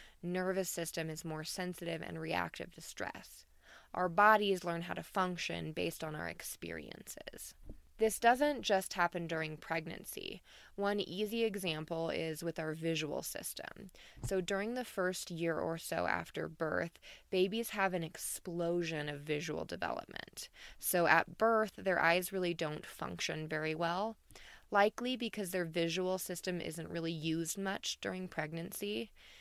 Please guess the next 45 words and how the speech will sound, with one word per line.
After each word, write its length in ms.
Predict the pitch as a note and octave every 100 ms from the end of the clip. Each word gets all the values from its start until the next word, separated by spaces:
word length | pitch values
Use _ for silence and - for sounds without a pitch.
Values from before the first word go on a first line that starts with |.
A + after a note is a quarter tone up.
| - -
But 160 | G3 F#3
then 240 | G3+ G3 -
after 480 | A3 C#4+ - C4
birth, 340 | F#3 D#3 E3 -
when 120 | E3+
they 120 | D#3+
start 320 | E3+ - G3
using 520 | - E3+ F#3 F#3 F#3 E3
their 180 | D3+
eyes, 380 | - D3 D3+ D#3
their 160 | - E3+
vision 440 | E3 E3+ G3+ A3
starts 320 | A3 F#3+ F3
to 140 | - E3
explode. 800 | - - - E3 - - - F#3+ - - - - -
And 340 | G3 G3+ G3
one 180 | F#3+ G#3
of 160 | B3 B3+
the 120 | B3
times 480 | - G3 F#3 F#3 F3+
in 120 | E3+
infancy 600 | E3 E3 F3 E3 - E3+
when 180 | D#3+ D#3+
you 140 | D#3+
see 280 | - F3 E3+
this 260 | F3 F3
big 340 | - E3+ D#3+ D#3
jump 400 | - F3 A3 - - - - -
is 160 | F#3+ F#3
when 180 | F#3+
babies 440 | F3+ F3+ F#3 G#3 G#3
start 320 | - E3+ E3
crawling 680 | - - F#3 E3+ F3+ F3 E3+
and 240 | D#3+ D#3
moving. 540 | D#3+ D#3 - - - F3+ _ - - - -
All 240 | - G#3 A#3
of 120 | A3+
a 40 |
sudden, 400 | G#3+ A#3 G#3+ G#3
their 140 | G3 E3+
world 320 | E3 F3 F#3+
gets 220 | G3 -
a 40 |
lot 300 | E3+ C#3 -
bigger, 460 | D#3 E3 E3+ E3+ E3+